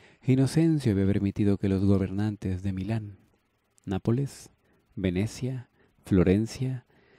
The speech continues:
y otras muchas ciudades se retrasaran a la hora de hacer efectos, todos efectivos sus tributos al tesoro de la iglesia. Además, Inocencio había di-, dilapidado una verdadera fortuna,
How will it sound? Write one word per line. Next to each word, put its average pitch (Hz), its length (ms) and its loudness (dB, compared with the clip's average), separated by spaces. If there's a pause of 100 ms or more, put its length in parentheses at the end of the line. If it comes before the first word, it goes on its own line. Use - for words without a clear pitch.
(280)
y 143 120 8
otras 196 240 4
muchas 185 320 0
ciudades 113 560 2
se 104 120 -2
retrasaran 104 680 -2
a 110 60 -4
la 107 180 -2
hora 101 240 -2
de 90 100 -4
hacer 95 300 -6
efectos, - 800 -10 (1000)
todos 165 360 4
efectivos 110 640 0
sus - 260 -4
tributos 113 680 0
al 104 160 -6
tesoro 104 440 0
de 95 100 0
la 92 100 -2
iglesia. 92 640 -4 (920)
Además, 90 420 -2
Inocencio 110 540 -2
había 107 160 0
di-, 107 160 -2 (1080)
dilapidado 113 640 0
una 90 280 2
verdadera 92 500 -2
fortuna, 117 600 -4